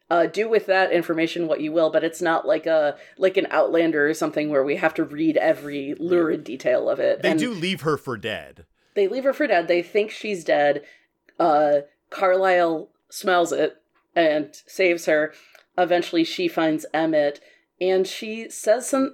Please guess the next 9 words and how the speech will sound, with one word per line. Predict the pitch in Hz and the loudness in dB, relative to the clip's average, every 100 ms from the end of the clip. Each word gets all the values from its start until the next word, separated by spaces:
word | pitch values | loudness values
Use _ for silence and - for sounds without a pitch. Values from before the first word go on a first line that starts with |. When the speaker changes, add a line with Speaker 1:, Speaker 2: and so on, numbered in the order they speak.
| 214 | -4
Speaker 1:
some | - 226 | -4 -4
very | 185 185 208 226 | 2 4 4 2
wistful | 160 170 - 196 | 0 0 2 -2
things | 180 208 233 185 | 2 0 0 -2
about | 170 170 | 0 0
how | 180 175 | 2 0
she | 190 | 0
wishes | 165 175 - 190 | -4 -4 -2 -4
that | 180 165 | 0 0